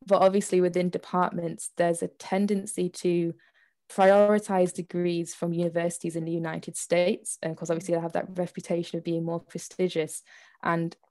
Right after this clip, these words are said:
what that actually does is that it shuts out more people from underrepresented backgrounds, because to be able,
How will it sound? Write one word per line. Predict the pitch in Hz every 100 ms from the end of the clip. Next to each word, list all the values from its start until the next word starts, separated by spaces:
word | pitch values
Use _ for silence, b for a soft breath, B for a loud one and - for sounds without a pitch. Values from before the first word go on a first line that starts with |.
| _ _ _ _ _ _ -
what | 196 226 226
that | 226 214
actually | 202 - - _ - 190
does | 170 190 190 - - _ -
is | 170 160
that | - -
it | - -
shuts | - - 208 -
out | 180 175 175
more | 180 175 175
people | 175 180 180 175
from | 180 175
underrepresented | 175 175 175 180 175 180 180
backgrounds, | 170 175 - 180 196 208
because | - - 180
to | - 185
be |
able, | 190 208 214